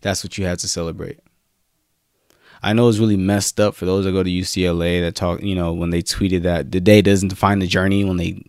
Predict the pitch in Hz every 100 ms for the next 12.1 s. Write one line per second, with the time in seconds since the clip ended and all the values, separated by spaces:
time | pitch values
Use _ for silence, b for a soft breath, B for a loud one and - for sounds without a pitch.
0 | - 90 90 90 - 90 87 90 92 92
1 | 90 90 87 92 87 - 98 95 - 85
2 | - - 92 92 85 87 82 - - 85
3 | 80 - 73 - B B B B B B
4 | B 101 101 98 95 85 90 117 110 -
5 | _ _ _ _ _ _ _ _ - -
6 | 113 117 123 123 110 113 90 - 113 113
7 | 90 - _ _ _ - 98 92 87 82
8 | 78 - b b b b b _ _ _
9 | _ _ 101 104 101 101 95 104 104 104
10 | 104 101 98 95 98 95 64 92 98 98
11 | 92 95 92 87 95 90 90 - 90 90